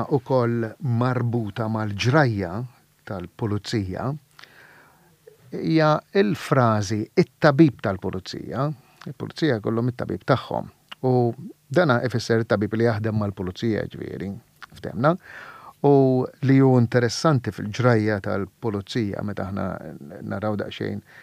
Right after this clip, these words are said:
l-iżvilupp storiku tal-pulizija, eh, li qabel it-tieni gwerra dinjija,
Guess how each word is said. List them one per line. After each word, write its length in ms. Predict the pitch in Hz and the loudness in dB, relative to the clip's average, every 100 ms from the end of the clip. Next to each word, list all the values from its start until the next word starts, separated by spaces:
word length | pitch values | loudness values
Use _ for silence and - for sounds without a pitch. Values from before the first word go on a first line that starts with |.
| - | -20
l-iżvilupp 560 | - 131 104 107 107 - | -8 -4 -4 -4 -6 -6
storiku 480 | - 135 110 92 95 | -2 0 0 -2 -8
tal-pulizija, 800 | 98 92 92 101 - 80 82 113 127 - - - _ _ | -10 -8 -8 -8 -8 -8 -6 -6 -8 -16 -20 -20 _ _
eh, 140 | 135 135 - _ | -8 -8 -12 _
li 260 | 143 135 139 | -4 -2 -4
qabel 420 | _ 240 214 165 143 | _ 6 8 6 2
it-tieni 420 | - 151 139 131 | -2 0 4 4
gwerra 460 | 120 131 160 127 120 | 8 8 8 6 4
dinjija, 680 | 113 110 127 120 98 87 | 4 6 8 6 4 0